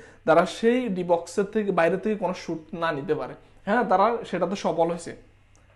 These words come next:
ডিফেন্স থেকে, আহ, ডি বক্সের বাইরে থেকে কেউ গোল নি-, করতে পারে নাই এবং কেউ শটই নিতে পারে নাই।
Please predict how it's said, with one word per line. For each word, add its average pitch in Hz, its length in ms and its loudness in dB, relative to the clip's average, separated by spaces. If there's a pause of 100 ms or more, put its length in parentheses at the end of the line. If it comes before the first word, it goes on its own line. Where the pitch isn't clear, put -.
ডিফেন্স 156 480 -2
থেকে, 220 200 0
আহ, 170 560 4
ডি 175 80 -2
বক্সের 196 360 2
বাইরে 214 320 0
থেকে 240 260 -2
কেউ 233 460 2 (300)
গোল 175 240 4
নি-, 190 200 -2
করতে - 340 2
পারে 170 320 4
নাই 190 220 -2
এবং 185 240 -2
কেউ 202 80 -2
শটই 226 420 4
নিতে 208 240 4
পারে 127 200 0
নাই। 117 120 -14